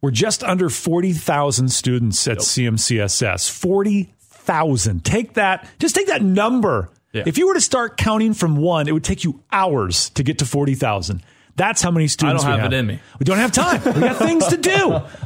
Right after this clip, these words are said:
Speaker 1: Um, but you think about the fact that we're seeing growth in the school district
Speaker 2: Yeah.
Speaker 1: of six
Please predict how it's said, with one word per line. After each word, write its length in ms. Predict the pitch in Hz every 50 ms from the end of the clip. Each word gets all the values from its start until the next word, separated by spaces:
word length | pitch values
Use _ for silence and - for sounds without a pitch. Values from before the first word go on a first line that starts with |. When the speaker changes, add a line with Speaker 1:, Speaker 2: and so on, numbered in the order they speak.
| - -
Speaker 1:
Um, 440 | - 196 190 185 170 156 139 127 - -
but 120 | 160 165
you 40 | 160
think 200 | - - 254 226
about 260 | - 196 143 151 143
the 60 | 147
fact 420 | 131 - - 151 139 139 131 - -
that 200 | 135 131 123 120 107
we're 160 | 117 156 180
seeing 640 | - - - - 190 165 156 143 139 131 127 117
growth 480 | 98 104 113 135 135 139 160 160 - -
in 100 | 147 127
the 80 | 123
school 300 | 110 - - 147 165 180
district 440 | 160 151 131 104 104 113 127 104 -
Speaker 2:
Yeah. 60 | 117
Speaker 1:
of 80 | 113 101
six 600 | - - - - 147 156 151 - - - - -